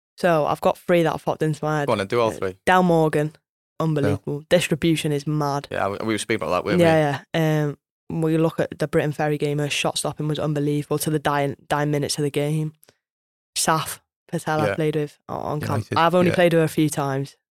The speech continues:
Speaker 1: um, but her communication, her distribution, her shot stop.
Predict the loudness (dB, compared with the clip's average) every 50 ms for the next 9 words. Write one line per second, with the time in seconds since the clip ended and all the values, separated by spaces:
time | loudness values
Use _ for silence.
0 | _ _ -6 -4 -2 -2 -2 -2 -4 -6 -10 _ _ _ _ _ _ _ _ _
1 | _ _ _ _ _ -2 0 2 2 0 -2 -4 _ -8 -4 -2 -2 -2 -2 -2
2 | -2 -2 -2 -2 -4 -4 -2 -2 -2 -2 -2 -4 -4 -4 -4 -4 -4 -4 -6 -6
3 | -6 -8 -8 -6 -4 -6 -6 -6 -8 -6 -6 -6 -6 -6 -6 -6 -8 -8 -8 -10
4 | -10 -12